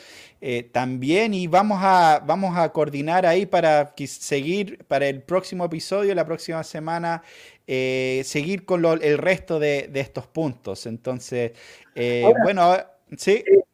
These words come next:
Speaker 2: sí, sí. No, yo tengo tiempo, no, no es mi
Speaker 1: Ah,
Speaker 2: tiempo el
Speaker 1: perfecto.
Speaker 2: problema.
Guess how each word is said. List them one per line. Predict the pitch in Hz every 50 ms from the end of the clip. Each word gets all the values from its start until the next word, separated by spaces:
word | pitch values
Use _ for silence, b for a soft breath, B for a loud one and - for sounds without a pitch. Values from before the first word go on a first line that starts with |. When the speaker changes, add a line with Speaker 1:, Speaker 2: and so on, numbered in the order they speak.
| _
Speaker 2:
sí, | _ - - 196 190 180 185 -
sí. | - - 185 175 147 - - - -
No, | 220 311 339 339 294 220
yo | 262 - -
tengo | 302 302 294 269 240 -
tiempo, | 277 277 269 214 - 165 165
no, | 165 170 185 196 202
no | 202 202 208 220
es | 226 226 226 220 - -
mi | - 151 160 170 165 160 151
Speaker 1:
Ah, | 143 151 160
Speaker 2:
tiempo | - 220 226 214
el | 190 120
Speaker 1:
perfecto. | 117 - 143 147 160
Speaker 2:
problema. | 196 226 220 208 190 160 143 135 127 120 - - - -